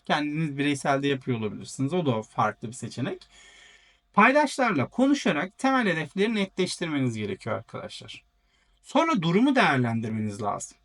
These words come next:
Bizim mevcutta kaynaklarımız neler, kısıtlarımız ve risklerimiz neler? Bunların bir envanterini oluşturmanız lazım. Sonra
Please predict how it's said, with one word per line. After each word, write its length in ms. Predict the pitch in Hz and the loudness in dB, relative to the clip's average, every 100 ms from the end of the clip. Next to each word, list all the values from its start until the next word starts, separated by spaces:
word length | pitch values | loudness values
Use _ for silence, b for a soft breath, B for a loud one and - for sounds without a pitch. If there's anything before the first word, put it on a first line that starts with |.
| _ 185 | _ -8
Bizim 280 | 220 247 | -2 2
mevcutta 520 | 165 185 208 233 - 131 | 4 4 2 -2 -2 2
kaynaklarımız 720 | 185 220 220 - 127 110 101 | 2 2 0 -2 -2 -2 -2
neler, 400 | 120 165 139 - | 0 2 0 -2
kısıtlarımız 720 | - - 190 - 170 185 214 170 | -14 -6 -6 -2 0 2 0 -2
ve 100 | 147 | -2
risklerimiz 640 | 170 - 175 170 190 147 | -2 -6 -4 0 0 0
neler? 440 | 127 147 143 104 _ | 0 2 0 -2 _
Bunların 380 | 147 196 254 254 | -2 2 2 2
bir 60 | 185 | 0
envanterini 600 | 156 170 170 185 180 185 | 2 2 2 0 2 2
oluşturmanız 680 | 147 - 120 107 104 98 | 0 -4 -6 -6 -6 -8
lazım. 340 | 95 117 - _ _ _ b b b b b b _ | -8 -10 -12 _ _ _ b b b b b b _
Sonra 540 | - 330 330 190 196 | 0 2 4 2 0